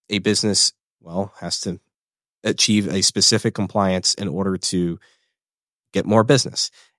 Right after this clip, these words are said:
And that in itself, we actually categorize in as monetization. There's a, we actually separate out security and compliance within Hanabyte. Um,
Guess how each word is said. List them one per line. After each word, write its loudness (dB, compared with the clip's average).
And -4
that 2
in 2
itself, 4
we 0
actually 0
categorize -2
in -6
as -14
monetization. -2
There's -6
a, -8
we 2
actually 2
separate 2
out 0
security 2
and 0
compliance -2
within 0
Hanabyte. 0
Um, 2